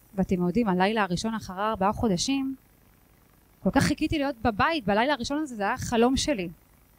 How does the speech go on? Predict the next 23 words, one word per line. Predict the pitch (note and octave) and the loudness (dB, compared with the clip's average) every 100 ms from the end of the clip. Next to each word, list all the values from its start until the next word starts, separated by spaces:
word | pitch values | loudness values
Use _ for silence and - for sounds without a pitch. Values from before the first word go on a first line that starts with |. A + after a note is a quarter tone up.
| _ - _ - _ _ _ - | _ -20 _ -20 _ _ _ -6
חזרתי | G3 G#3 A#3 - | 0 2 2 2
הביתה, | F#3 F3 F#3 F#3 F3 | 2 2 0 -2 -4
הלכתי | F#3 - - | -2 -4 -4
לישון, | F3 - F#3+ F#3 | -4 -4 -4 -4
מסתכלת | F3+ - F#3+ G#3 G3 | -8 -8 2 4 4
צד | - G3+ F#3 | 0 -2 0
ימין, | F3 F3+ F#3 | 0 2 2
רואה | F3 F3 F3 | 2 4 4
את | F3 | 2
הילד | F3 F3 F3+ | 0 0 0
שלי, | - F3 F3 | -4 -10 -12
מסתכלת | F3+ G3+ G3 F#3+ | -12 -6 0 0
צד | - F3+ | 0 -6
שמאל, | - F#3 F3+ F3 - _ _ _ | -2 2 2 0 -6 _ _ _
רואה | - G3+ | 4 4
את | G#3 | 6
הילדה | G3+ F3 F#3+ G3+ | 4 4 4 2
שלי | - F#3+ F3 | 2 0 -2
ואת | E3+ E3+ | -4 -2
בעלי. | F3 E3+ F3+ F#3+ E3 - _ _ _ _ - | -2 0 -2 -6 -10 -20 _ _ _ _ 0
הלכתי | G3+ - A3+ | 2 2 0
לישון | F3 - G3 F#3 F#3+ | 0 0 0 -2 -4
בשקט, | F3 - F3+ G3+ - | -4 -4 -4 -8 -12